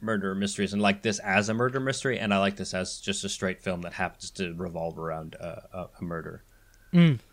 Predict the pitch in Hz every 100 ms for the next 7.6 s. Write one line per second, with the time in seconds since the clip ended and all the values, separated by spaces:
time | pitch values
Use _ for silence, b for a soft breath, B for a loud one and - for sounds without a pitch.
0 | - 131 135 135 - 202 151 104 - 139
1 | 160 165 170 - 160 269 311 349 - 302
2 | 214 226 320 254 - 175 160 - 170 233
3 | - - 117 107 120 - 127 143 160 160
4 | - 127 151 - 170 - - 165 156 156
5 | - 156 - 170 240 226 185 196 196 156
6 | 123 131 - 147 - 123 131 123 120 113
7 | 110 76 110 110 -